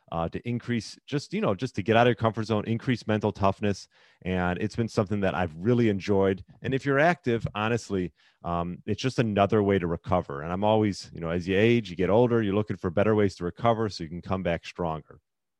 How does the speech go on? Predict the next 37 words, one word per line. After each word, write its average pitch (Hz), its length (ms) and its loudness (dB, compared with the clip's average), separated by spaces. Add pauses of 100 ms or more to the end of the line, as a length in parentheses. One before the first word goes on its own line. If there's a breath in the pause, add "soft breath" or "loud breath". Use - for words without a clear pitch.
(640)
So - 160 -2
like 120 240 4
I 214 80 4
mentioned, 117 400 0 (280 soft breath)
start 135 420 2
small, 90 420 -2 (300)
thirty 113 240 0
seconds 113 480 -2
or 110 60 -4
so, 107 420 2 (240)
build 104 180 2
yourself 120 380 0
up. 95 180 0
You 101 80 -8
can 120 160 -6
do 151 140 0
cold 165 320 0
showers. 135 580 2 (100)
Okay, 104 300 0
that's 107 220 2
effective. 123 560 0 (360 soft breath)
I 117 140 4
would 139 180 4
say 120 420 2 (220)
step - 320 2
it 127 60 2
up 120 160 2
even 104 240 -2
more 139 480 2
and 98 180 -4 (280)
do 180 140 4
a 160 60 4
cold 92 300 0
plunge 92 480 -4 (180)
in 90 100 -6
your 92 120 -2
tub. 90 460 -2